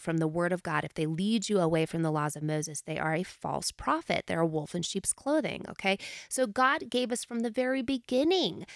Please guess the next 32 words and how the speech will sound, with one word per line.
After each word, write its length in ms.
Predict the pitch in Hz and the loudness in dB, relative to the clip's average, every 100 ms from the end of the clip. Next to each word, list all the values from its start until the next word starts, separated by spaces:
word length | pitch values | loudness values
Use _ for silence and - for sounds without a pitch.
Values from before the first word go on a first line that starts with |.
| - - | -18 0
a 100 | 220 | 2
way 260 | 226 233 | 4 2
to 200 | 233 - | 0 0
know 360 | 233 214 247 226 | 2 4 4 6
if 180 | 165 - | 4 2
we're 140 | 196 | 0
being 260 | 180 190 175 | 2 2 0
lied 460 | 170 175 262 320 - | 0 0 2 2 0
to 220 | - 175 | -6 -8
or 100 | - | -10
not. 340 | - - - - - - - - | -10 -10 -12 -16 -16 -16 -4 0
Uh, 200 | 214 202 | 2 2
you 160 | 208 | 2
know, 180 | 214 202 | 2 2
it's 180 | 202 - | -2 -6
fascinating 760 | - 220 214 277 220 170 160 156 | -2 2 4 2 -2 0 0 -2
to 100 | 175 | -2
me 120 | 160 | -2
today 420 | 151 175 170 147 | -2 2 2 2
that 160 | 147 - | -2 -4
there's, 240 | 175 165 | -2 -2
like, 160 | 170 - | -4 -10
a 80 | 156 | -6
complete 520 | - 175 - 269 262 | -2 0 4 2 2
denial 460 | 190 170 208 226 160 | 0 2 2 2 0
that 120 | 147 | -2
natural 500 | 165 156 165 - 170 | -2 -4 -4 -2 -2
immunity 500 | 151 151 156 156 151 | 0 -2 -2 -2 -4
is 100 | 151 | -6
powerful 500 | - 165 160 - 180 | -4 -4 -4 -4 -2
and 120 | 214 | 0
strong. 440 | - 311 359 185 | 0 0 2 0